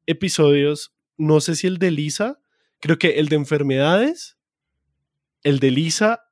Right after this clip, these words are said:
y el de raza, creo que quedaron editados con el culo y me disculpo de una vez por eso, lo siento mucho.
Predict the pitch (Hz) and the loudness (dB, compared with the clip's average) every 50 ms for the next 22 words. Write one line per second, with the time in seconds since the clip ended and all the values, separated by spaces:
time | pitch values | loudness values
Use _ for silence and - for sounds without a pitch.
0 | _ _ - 160 151 139 127 127 131 123 123 135 143 139 131 - 123 101 - - | _ _ 0 0 0 2 2 0 -2 0 2 2 2 2 2 0 -6 -12 -10 -10
1 | 120 117 - 139 - 160 156 135 123 123 123 127 131 _ _ _ _ _ _ _ | -10 -10 -10 -8 -4 -2 -2 0 0 -2 -2 -4 -8 _ _ _ _ _ _ _
2 | - 170 165 170 165 - 175 160 147 139 135 - - 165 165 165 156 143 - - | 2 4 4 4 4 2 4 4 4 4 2 0 -4 -6 -4 -2 -4 -4 -6 -10
3 | _ _ _ _ _ _ _ _ _ _ - 240 254 220 165 127 110 110 107 - | _ _ _ _ _ _ _ _ _ _ 4 4 6 6 4 0 -4 -6 -8 -12
4 | _ - 139 143 139 135 135 123 - - - - 156 156 143 - 160 160 160 160 | _ -8 -4 0 2 2 2 0 -2 -6 -2 0 0 0 0 -2 -6 -6 -6 -8
5 | - _ _ _ _ _ - 131 139 147 143 143 143 143 147 139 - - - 147 | -12 _ _ _ _ _ -16 -8 -6 -4 -2 -2 -2 -2 -2 -4 -4 -6 -4 -2
6 | 147 143 - 180 170 - - 127 123 123 117 - 127 117 113 107 120 113 113 107 | -2 -2 -2 -4 -6 -6 -6 -6 -6 -4 -4 -4 -6 -6 -6 -8 -8 -10 -10 -10
7 | - - - | -10 -12 -18